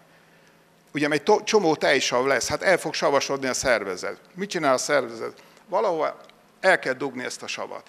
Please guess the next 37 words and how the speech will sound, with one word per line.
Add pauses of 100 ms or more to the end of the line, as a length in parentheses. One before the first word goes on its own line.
Mit
csinál?
Visszaalakítja.
Ez
a
Cori
kör,
aki
ismeri
a
biokémiát.
Igen
ám, (340)
csak (380)
a
gl-, (200)
a (200)
glikolízis,
tehát
az
első
szakasz,
az
anaerob,
ahol
nem
kell
oxigén, (120)
ami
csak
a
daganatos,
ott
csak
erjedés
van
magyarul.